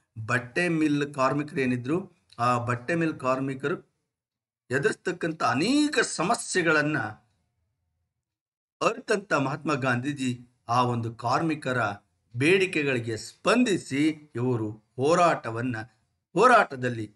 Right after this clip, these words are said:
ಪಾಲ್ಗೊಂಡ್ರು. ಅಷ್ಟೇ ಅಲ್ಲ, ಮೊಟ್ಟ ಮೊದಲನೆಯ ಬಾರಿಗೆ ಇವರು ಅಮರನಾಥ ಉಪವಾಸ ಸತ್ಯಾಗ್ರಹವನ್ನ ಆರಂಭ ಮಾಡಿದ್ದು ಸಹ ಅಹಮದಾಬಾದ್ನಲ್ಲೇನೆ. And made the British government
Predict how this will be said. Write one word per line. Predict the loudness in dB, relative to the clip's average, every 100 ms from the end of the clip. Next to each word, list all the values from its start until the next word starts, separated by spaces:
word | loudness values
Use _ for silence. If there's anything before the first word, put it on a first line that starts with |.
| -4
ಪಾಲ್ಗೊಂಡ್ರು. | 0 0 0 -4 -4 -4 -6 -12 _ _ _ _ _
ಅಷ್ಟೇ | -16 -10 -6
ಅಲ್ಲ, | -4 -4 -4 -10 _ _ -4
ಮೊಟ್ಟ | 0 0 0 _ _ 0
ಮೊದಲನೆಯ | 2 4 4 4 4 2 2 2
ಬಾರಿಗೆ | 4 2 2 -4 -8 -10 -6
ಇವರು | -2 0 -2 -4 -10 _
ಅಮರನಾಥ | -4 2 4 6 6 4 4
ಉಪವಾಸ | 0 0 2 2 2
ಸತ್ಯಾಗ್ರಹವನ್ನ | -4 -4 0 0 0 -2 -2 -2 -2 -6 -10 _ -4
ಆರಂಭ | 2 2 4 2
ಮಾಡಿದ್ದು | 2 2 0 -2 -6
ಸಹ | -4 -4 -4 -6 -10 _ -4
ಅಹಮದಾಬಾದ್ನಲ್ಲೇನೆ. | 0 2 2 0 -2 -4 -4 -6 -6 -4 -2 -4 -8 _ _ _ _ _ _ _ _ _ -6
And | -4 -4 -4 0
made | 2 2 0 -6 _ 0
the | 2 0 -2
British | 0 2 2 -2 -8 _ _ _ _ _ -2
government | 4 6 6 2 0